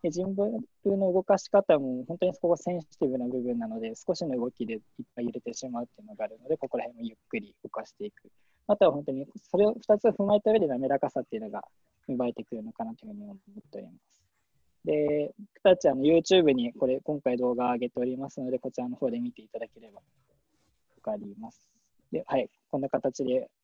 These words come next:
発表終わるんですけども、すべてあとは、えっと、メディウムの方を見ていただければ書いてあるので、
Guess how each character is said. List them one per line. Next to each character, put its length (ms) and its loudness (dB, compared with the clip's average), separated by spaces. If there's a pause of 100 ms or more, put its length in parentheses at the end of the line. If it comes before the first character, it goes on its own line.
(100)
発 240 -4
表 60 -2
終 140 0
わ 60 -2
る 120 -4
ん 320 -10
で 80 -18
す 80 -20
け 100 -10
ど 180 -8
も、 320 -8 (200)
す 180 0
べ 100 8
て 220 0
あ 60 4
と 160 0
は、 200 -2 (640)
え 100 -8
っ 20 -10 (100)
と、 240 -6
メ 160 -2
デ 60 2
ィ 140 4
ウ 40 -6
ム 80 -2
の 80 -4
方 120 -2
を 40 2
見 140 -2
て 100 -8
い 80 -8
た 100 -12
だ 120 -6
け 100 -8
れ 100 -4
ば 160 -10 (420)
書 60 4
い 80 0
て 140 -6
あ 40 -4
る 120 -8
の 100 -12
で、 180 -12